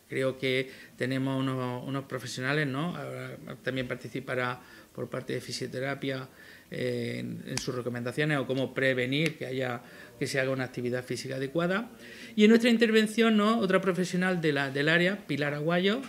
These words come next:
fisioterapeuta del Centro de, de Salud, también, eh, con trayectoria reconocida y trabajando durante mucho tiempo en esta actividad, pues va a participar en otra, en otra sesión que es la actividad saludable en, en el adulto,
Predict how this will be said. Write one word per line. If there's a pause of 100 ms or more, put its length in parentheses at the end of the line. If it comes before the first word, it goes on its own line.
fisioterapeuta
del
Centro
de,
de
Salud,
también, (340)
eh,
con
trayectoria
reconocida
y
trabajando
durante
mucho
tiempo
en
esta
actividad, (440)
pues
va
a
participar
en
otra,
en
otra
sesión
que
es (340)
la
actividad
saludable
en, (100)
en
el
adulto,